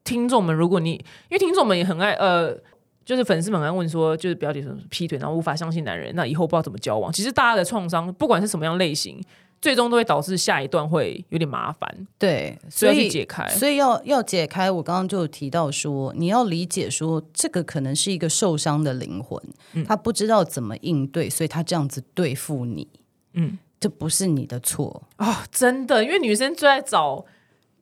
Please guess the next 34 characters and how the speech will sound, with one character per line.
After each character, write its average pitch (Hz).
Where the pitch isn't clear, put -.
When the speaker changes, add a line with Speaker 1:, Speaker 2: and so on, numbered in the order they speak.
Speaker 1:
自 277
己 175
错 202
在 190
哪 143
里。 135
Speaker 2:
对。 170
Speaker 1:
对， 196
超 254
级 190
爱 196
找。 -
Speaker 2:
就 254
是 247
你 208
可 208
以 247
不 208
要 226
再 208
找 156
了， 69
因 202
为 220
我 175
觉 170
得 190
这 302
不 185
是 196
你 165
的 127
问 127
题。 -